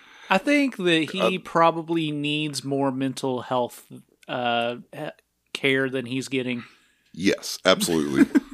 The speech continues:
Speaker 2: Uh, the crew he's been hanging around with is no good. They're a bunch of dirty little rats.
Speaker 1: <laughs>
Speaker 2: One of them is named Sneeko.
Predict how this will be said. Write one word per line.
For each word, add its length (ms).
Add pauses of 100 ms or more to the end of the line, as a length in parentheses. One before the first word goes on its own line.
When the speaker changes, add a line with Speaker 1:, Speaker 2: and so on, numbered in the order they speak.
(100)
Speaker 2:
Uh, 300
the 160
crew 340
he's 200
been 160
hanging 340
around 460
with 240
is 420
no 300
good. 380
They're 520
a 180
bunch 280
of 440
dirty 240
little 280
rats. 480
Speaker 1:
<laughs> 840
Speaker 2:
One 240
of 80
them 140
is 160
named 240
Sneeko. 720